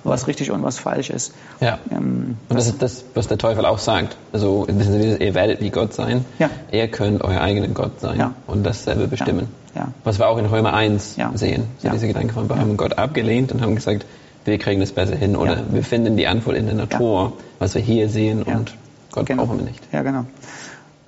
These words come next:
Speaker 1: Und es ist, es ist also nicht, dass Gott gegen Weisheit ist. Ähm,
Speaker 2: Hm.
Speaker 1: äh, er sagt, er strebe nach Weisheit, such Weisheit. Wenn du dir die Sprüche anliest, er sagt,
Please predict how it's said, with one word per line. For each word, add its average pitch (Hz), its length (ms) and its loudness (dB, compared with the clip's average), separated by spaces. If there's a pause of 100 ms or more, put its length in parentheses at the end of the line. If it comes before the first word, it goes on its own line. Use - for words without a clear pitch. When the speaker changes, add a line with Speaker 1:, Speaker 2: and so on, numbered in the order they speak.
(140)
Speaker 1:
Und 202 140 0
es 135 140 0
ist, 190 220 2
es 160 140 0
ist 165 140 -2
also 160 180 0
nicht, 208 320 4
dass 139 200 -2
Gott 170 320 -2
gegen 135 360 0
Weisheit 143 640 0
ist. - 440 -8
Ähm, 110 360 -2
Speaker 2:
Hm. 107 340 2
Speaker 1:
äh, - 140 -2
er - 100 2
sagt, 175 220 -2
er 127 80 -2
strebe 214 380 0
nach 151 220 -2
Weisheit, 131 440 -2
such 214 400 2
Weisheit. - 420 -2
Wenn 127 120 4
du 131 60 4
dir 135 120 0
die 147 100 -2
Sprüche 220 460 0
anliest, 131 460 -4
er 135 80 -4
sagt, - 240 -4